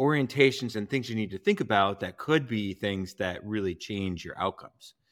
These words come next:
And so that's kinda what we're talking about. Um, but sales is,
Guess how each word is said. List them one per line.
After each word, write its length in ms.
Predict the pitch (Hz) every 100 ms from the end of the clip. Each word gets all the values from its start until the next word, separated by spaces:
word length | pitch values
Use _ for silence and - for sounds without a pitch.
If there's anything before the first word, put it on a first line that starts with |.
| _ _ -
And 140 | 110
so 120 | 127
that's 220 | 120 135 -
kinda 220 | 131 110
what 100 | 98
we're 100 | 95
talking 340 | 101 92 95
about. 320 | 87 87 82 _ _ _ _ -
Um, 360 | 101 92 90 -
but 200 | 104 -
sales 500 | - 151 156 156 110
is, 300 | 98 -